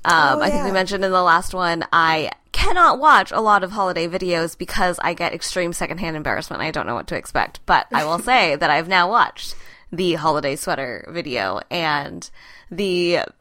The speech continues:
Speaker 1: Penguins video, um,
Speaker 2: Mm-hmm.
Speaker 1: where they do, uh, Christmas Vacation and where the stars sing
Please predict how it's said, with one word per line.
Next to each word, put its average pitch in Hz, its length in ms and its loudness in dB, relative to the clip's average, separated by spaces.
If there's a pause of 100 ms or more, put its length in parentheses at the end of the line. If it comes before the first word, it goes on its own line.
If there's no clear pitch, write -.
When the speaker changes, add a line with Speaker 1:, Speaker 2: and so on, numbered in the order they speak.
(140)
Speaker 1:
Penguins 180 460 0
video, 156 520 -2
um, 147 520 -2
Speaker 2:
Mm-hmm. 190 160 -6
Speaker 1:
where 165 140 0
they 143 480 -6 (840)
do, 156 420 -6
uh, 101 380 -4 (340)
Christmas - 280 -14
Vacation 180 560 -10 (480)
and 165 640 0 (160)
where 165 300 -2
the 160 80 -6
stars 165 520 0
sing 160 500 -8